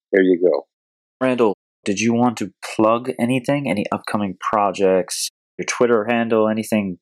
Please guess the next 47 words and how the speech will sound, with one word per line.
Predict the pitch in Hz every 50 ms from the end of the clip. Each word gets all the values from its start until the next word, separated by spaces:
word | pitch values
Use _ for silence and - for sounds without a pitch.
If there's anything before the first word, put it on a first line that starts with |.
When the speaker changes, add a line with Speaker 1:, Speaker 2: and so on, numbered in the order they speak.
| _
Speaker 2:
people | - 110 - 92
can | - - 90 78
kind | - 85 85 85
of | 85 80 80 - - - _ -
look | 98 92 -
for, | - - 98 90 90 87 87 82 80
uh, | 82 80
after | 80 - - 87
listening? | 82 82 - - - - - _ _ _ _ _ _ _ _ -
Speaker 1:
<laughs> | - - - - - _ _ _ _ 120
I'm | 120 147 165 -
trying | - 160 151 147 147 143 -
to | - 135 123
not | 123 123 123 - _ 139
do | 139
too | 135 - - 139 135
much | 135 131 135 -
social | - - 139 131 127 - - 131
media | 117 120 127 123 131 131 135
right | 135 135 120 -
now. | 120 123 135 147 147
I'm | 117 104 104
trying | - 117 110 110 104
to | 104 101
stay | - - 117 101 98
super | - - 117 107 - 113 - - -
positive | 107 107 110 - 131 131 117
and | 110 104 -
say, | - 107 98
"Stay | - - - - - 127 113 113 113
the | 110 101 - -
fuck | 110 101 - - -
home." | 113 110 120 131 143 - _ _ _ _ _ _ _ _ _ -
I | 110 104
drove | 101 110 104 107 107
across | - _ 123 113 110 - -
America. | 117 107 110 113 117 117 - - 123 123 - - 110
I | 107
saw | 101 - 113 98 - -
people | 113 104 - 110 - -
who | 110 101 104 104 - _ -
laughed, | 82 82 82 82 95 107 120 - - _ _ - _ _ _ _ _ _ _ _ -
who | 110 98 -
thought | 95 92 95
it | 104 -
was | 101 - - - -
funny, | 117 101 101 107 107 107 113 117 117